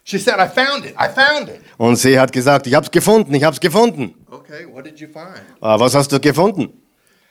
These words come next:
Speaker 1: I found a place for us to live after we get married.
Speaker 2: „Ich hab einen Platz gefunden, wo wir wohnen können, nachdem wir geheiratet haben.“
Speaker 1: Come see it, we have to rent it before it's gone.
Speaker 2: „Ah, komm schnell, wir müssen es mieten, bevor es weg ist.“
Speaker 1: Okay, okay, okay, let's go see it.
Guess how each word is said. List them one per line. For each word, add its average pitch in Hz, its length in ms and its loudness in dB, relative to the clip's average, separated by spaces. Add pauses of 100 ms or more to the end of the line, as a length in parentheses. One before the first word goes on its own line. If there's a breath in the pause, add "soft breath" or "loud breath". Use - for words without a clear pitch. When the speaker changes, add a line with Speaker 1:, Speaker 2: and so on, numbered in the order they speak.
(160)
Speaker 1:
I 117 100 -6
found 233 300 -6
a - 20 -6
place 226 240 -6
for 220 160 -6
us - 160 -12
to 190 80 -8
live 196 320 -8
after 180 240 -14
we 175 80 -12
get 170 160 -14
married. 160 380 -12
Speaker 2:
„Ich 139 160 4
hab 170 200 2
einen 165 140 -2
Platz 175 280 0
gefunden, 180 600 0
wo 165 160 4
wir 156 160 2
wohnen 202 300 4
können, 185 260 2
nachdem 175 300 0
wir 170 120 2
geheiratet 135 500 0
haben.“ 104 240 -4
Speaker 1:
Come 254 180 -10
see 302 260 -12
it, 202 140 -14
we 190 100 -10
have 233 280 -8
to 190 100 -8
rent 247 240 -4
it 208 120 -8
before 226 340 -4
it's - 140 -10
gone. 220 420 -4
Speaker 2:
„Ah, 127 220 6
komm 202 280 2
schnell, 190 380 2
wir 165 100 4
müssen 190 300 2
es 160 180 2
mieten, 180 400 2
bevor 143 280 2
es 131 100 -2
weg 156 200 0
ist.“ 107 300 -12
Speaker 1:
Okay, 175 420 -14
okay, 156 360 -12
okay, 127 240 -16
let's 139 220 -20
go 151 120 -20
see 123 240 -20
it. 92 120 -20